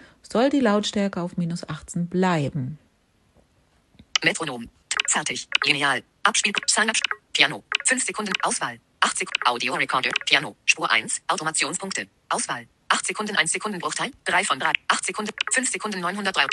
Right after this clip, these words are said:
Speaker 2: Acht Sekunden, ein Sekundenbruchteil,
Speaker 1: So,
Speaker 2: drei von
Speaker 1: auf
Speaker 2: drei.
Speaker 1: den acht
Speaker 2: Minus achtzehn,
Speaker 1: Sekunden
Speaker 2: Komma, sechs D B. Taste.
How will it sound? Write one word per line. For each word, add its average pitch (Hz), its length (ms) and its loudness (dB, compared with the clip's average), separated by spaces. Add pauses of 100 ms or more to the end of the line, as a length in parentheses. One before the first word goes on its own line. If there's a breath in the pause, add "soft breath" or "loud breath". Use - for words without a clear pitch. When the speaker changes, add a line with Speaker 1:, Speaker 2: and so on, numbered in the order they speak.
Speaker 2:
Acht - 160 0
Sekunden, 208 320 -4
ein 160 100 0
Sekundenbruchteil, 190 720 -4
Speaker 1:
So, 220 120 4
Speaker 2:
drei 180 120 6
von - 140 0
Speaker 1:
auf 196 80 6
Speaker 2:
drei. 190 80 2
Speaker 1:
den 214 240 4
acht 233 80 4
Speaker 2:
Minus 247 200 0
achtzehn, - 180 2
Speaker 1:
Sekunden 302 360 4
Speaker 2:
Komma, - 280 -4 (220)
sechs - 200 0
D 151 100 -2
B. 143 180 -6 (200)
Taste. - 300 -6